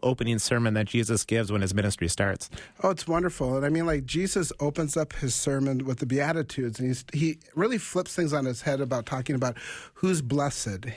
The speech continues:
Speaker 2: and, uh, it's actually very countercultural. And then he goes into this whole issue that how the church is to be salt and light,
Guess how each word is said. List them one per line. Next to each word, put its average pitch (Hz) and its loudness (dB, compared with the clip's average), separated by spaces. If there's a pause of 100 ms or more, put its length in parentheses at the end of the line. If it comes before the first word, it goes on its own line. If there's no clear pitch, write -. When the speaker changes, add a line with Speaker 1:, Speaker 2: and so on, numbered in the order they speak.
(100)
Speaker 2:
and, 135 2
uh, 131 0
it's 127 -2
actually 156 0
very 123 0
countercultural. 127 -2 (520)
And 156 4
then 220 4
he 220 0
goes 196 0
into 185 -2
this 165 0
whole 156 0
issue 151 0
that 135 0
how 143 0
the 131 0
church 175 0
is 135 0
to 135 -2
be 123 0
salt 139 -2
and 127 6
light, 127 2